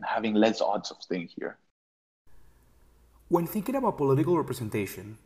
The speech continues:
Speaker 2: a topic I ponder often, and yes, that's me admitting I'm a huge nerd, I think of international students as a social group without any political representation at all. After all, we can't vote,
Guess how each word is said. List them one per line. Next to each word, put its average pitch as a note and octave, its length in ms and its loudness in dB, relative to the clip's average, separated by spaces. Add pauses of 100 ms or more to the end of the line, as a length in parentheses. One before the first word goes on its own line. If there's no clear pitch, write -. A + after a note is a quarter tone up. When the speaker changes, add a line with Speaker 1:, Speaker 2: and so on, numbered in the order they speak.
(240)
Speaker 2:
a B2+ 60 -2
topic C#3+ 380 0
I E3+ 60 4
ponder C3+ 340 2
often, A2 480 -4 (640)
and B2 120 0
yes, - 300 2
that's - 240 -6
me A#2+ 80 -2
admitting A#2 300 0
I'm B2 100 0
a B2 60 -2
huge B2+ 220 -2
nerd, A2 260 -4 (500)
I D#3 140 6
think G#3 220 2
of B3+ 100 0
international C3+ 520 2
students F3 420 4
as - 200 -4
a B2+ 60 -2
social B2+ 340 0
group D#3 220 2
without B2+ 320 2 (100)
any F3 300 -2
political C#3+ 500 2
representation A#2+ 580 -4
at G2+ 120 -4
all. G2+ 180 -8 (1400)
After D#3+ 380 4
all, C3 420 4
we D3+ 140 0
can't D#3+ 260 -4
vote, C3 300 0